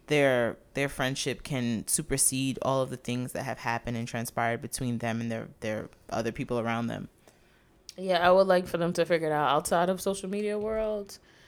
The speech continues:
Speaker 2: because at the
Speaker 1: Yeah.
Speaker 2: end of the day, your fa-, there's nothing more important than your family, you know? And, um, and we also have to remember people make mistakes.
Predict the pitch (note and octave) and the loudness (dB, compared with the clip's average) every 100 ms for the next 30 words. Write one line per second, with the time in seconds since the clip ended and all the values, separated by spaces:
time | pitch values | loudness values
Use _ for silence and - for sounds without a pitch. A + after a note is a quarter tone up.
0 | - - - D#3+ E3 D#3 D#3 D#3 D3+ D3 | -20 -16 -4 0 0 0 0 2 2 2
1 | C#3+ C#3+ C#3 C3+ C#3 C#3 - D3 D3 D3 | 2 2 2 0 -2 -2 -2 -4 -2 0
2 | D3+ D3+ D3+ D3 C#3+ C#3 C#3+ C3+ C3+ C3 | 0 2 2 2 2 0 -2 -2 -4 -6
3 | C#3 - C3 G#2+ G2 F#2+ D3+ E3 E3+ F3 | -8 -8 -6 -6 -8 -8 -8 -6 -6 -8
4 | - - - - _ _ _ _ _ _ | -20 -20 -20 -20 _ _ _ _ _ _
5 | - F3+ F3 F3 E3+ E3+ F3+ - - - | 0 4 6 6 4 2 -2 -8 -10 -16
6 | - - - - - - _ - G3+ G3 | -18 -20 -20 -20 -20 -20 _ 2 4 4
7 | F#3 F3 F3 G3+ F#3 F#3+ F3 E3+ D#3 C#3+ | 2 -2 -4 4 6 6 2 2 2 -2
8 | C#3+ - - _ - C#3+ C3+ C3+ C3+ C3 | -6 -12 -16 _ -10 -6 -4 -4 -2 -4
9 | - A3 A#3+ B3 A3 - A#3 - - | -2 -2 0 0 -2 0 0 0 -8